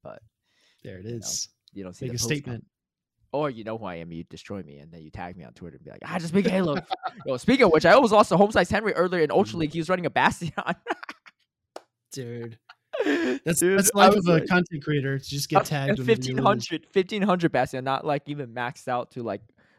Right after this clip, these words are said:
Speaker 1: like, a hundred percent I V Bastion. Yeah. I was like, "Dude, I'm about to
Speaker 2: Wild.
Speaker 1: lose this." <laughs> And I won the lead <laughs> in the
Speaker 2: <laughs> Oh
Speaker 1: backline
Speaker 2: my
Speaker 1: match.
Speaker 2: God.
Speaker 1: I know. I know. I know. Anyway, but,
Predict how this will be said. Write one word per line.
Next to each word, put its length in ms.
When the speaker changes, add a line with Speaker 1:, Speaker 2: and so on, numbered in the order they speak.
Speaker 1:
like, 260
a 60
hundred 400
percent 360
I 120
V 180
Bastion. 360
Yeah. 140
I 100
was 120
like, 200
"Dude, 140
I'm 100
about 160
to 80
Speaker 2:
Wild. 120
Speaker 1:
lose 260
this." 220
<laughs> 60
And 100
I 80
won 220
the 100
lead 340
<laughs> 500
in 120
the 100
Speaker 2:
<laughs> 160
Oh 140
Speaker 1:
backline 20
Speaker 2:
my 120
Speaker 1:
match. 260
Speaker 2:
God. 180
Speaker 1:
I 160
know. 260
I 220
know. 220
I 160
know. 320
Anyway, 340
but, 200